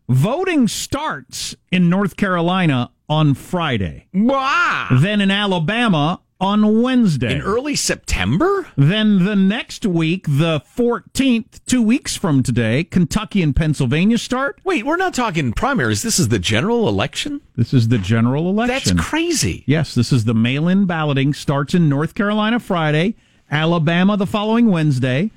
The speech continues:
Speaker 1: Two weeks from today, Kentucky and Pennsylvania. Two weeks from tomorrow, Georgia. Two weeks from Wednesday, Wisconsin, then Arkansas,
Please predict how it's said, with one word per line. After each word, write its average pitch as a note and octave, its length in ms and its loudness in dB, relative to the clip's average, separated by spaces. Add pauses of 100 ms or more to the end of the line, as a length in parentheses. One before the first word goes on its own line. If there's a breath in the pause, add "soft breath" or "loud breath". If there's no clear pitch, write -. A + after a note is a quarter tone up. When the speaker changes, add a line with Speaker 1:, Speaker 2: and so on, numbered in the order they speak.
(260 soft breath)
Speaker 1:
Two A3+ 160 4
weeks A#3 240 0
from A3+ 180 0
today, G3+ 260 0
Kentucky F#3+ 540 0
and G3+ 140 2
Pennsylvania. G3 640 0
Two - 140 0
weeks D#3 180 0
from E3+ 160 2
tomorrow, D3+ 340 2
Georgia. C3+ 520 0 (260 loud breath)
Two G3+ 140 2
weeks E3 180 0
from D3+ 200 0
Wednesday, C#3+ 340 0
Wisconsin, D#3+ 560 0
then B2+ 120 2
Arkansas, D3 600 0